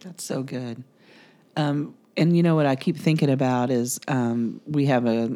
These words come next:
an acceptance prayer, and it's like when something or someone or a situation's bothering you,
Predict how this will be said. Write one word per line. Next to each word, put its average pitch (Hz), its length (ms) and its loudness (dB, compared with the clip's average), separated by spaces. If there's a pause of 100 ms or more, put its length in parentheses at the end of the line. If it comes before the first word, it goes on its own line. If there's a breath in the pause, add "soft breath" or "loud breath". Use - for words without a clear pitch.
an 127 100 0
acceptance 127 540 -2
prayer, 117 360 -2
and 120 100 0
it's - 140 -6
like 117 160 -2
when 127 100 0
something 135 420 -2
or 120 80 0
someone 120 540 0
or 107 140 0
a 113 100 0
situation's 123 600 -2
bothering 117 500 -2
you, 120 200 0